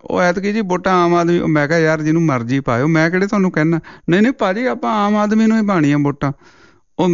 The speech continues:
ਜਿੱਦਾਂ ਮੈਨੂੰ ਲੱਗਦਾ ਸੀਗਾ, ਉਹ ਅੱਧਾ, ਮੈਂ ਤਾਂ ਵੀ ਪ-, ਪ-, ਪੌਣਾ ਪਿੰਡ ਤਾਂ ਆਮ ਆਦਮੀ ਪਾਰਟੀ ਦਾ ਹੀ ਹੈ ਸਾਡਾ। ਤੇ ਜਦੋਂ ਬ-, ਮੁੜ ਕੇ ਆ ਕੇ ਦੇਖਿਆ, ਪੁੱਛਿਆ, ਤਾਂ ਵੋਟਾਂ ਉੱਥੋਂ ਨਿਕਲੀਆਂ ਸਾਰੀਆਂ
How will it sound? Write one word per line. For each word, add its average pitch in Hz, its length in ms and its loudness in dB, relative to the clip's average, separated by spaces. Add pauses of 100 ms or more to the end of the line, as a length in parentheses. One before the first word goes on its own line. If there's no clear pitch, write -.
(100)
ਜਿੱਦਾਂ 143 360 0
ਮੈਨੂੰ 185 240 2
ਲੱਗਦਾ 143 360 0
ਸੀਗਾ, 185 260 0 (520)
ਉਹ 165 200 0
ਅੱਧਾ, 147 200 -2
ਮੈਂ 139 300 2
ਤਾਂ 160 160 -2
ਵੀ 160 340 -6 (280)
ਪ-, 95 60 -8
ਪ-, 120 140 -4
ਪੌਣਾ 123 320 0
ਪਿੰਡ 135 240 0
ਤਾਂ 131 360 0
ਆਮ 120 280 0
ਆਦਮੀ 127 240 2
ਪਾਰਟੀ 147 360 -2
ਦਾ 160 100 -2
ਹੀ 160 100 0
ਹੈ 156 60 -2
ਸਾਡਾ। 143 320 -4 (600)
ਤੇ 117 400 -2 (520)
ਜਦੋਂ 131 220 0
ਬ-, 127 100 2
ਮੁੜ 127 260 2
ਕੇ 143 120 0
ਆ 139 80 2
ਕੇ 135 120 -2
ਦੇਖਿਆ, 120 340 -2
ਪੁੱਛਿਆ, 139 400 -2
ਤਾਂ 147 100 0
ਵੋਟਾਂ 123 360 -2
ਉੱਥੋਂ 139 300 0
ਨਿਕਲੀਆਂ 135 440 0
ਸਾਰੀਆਂ 123 540 0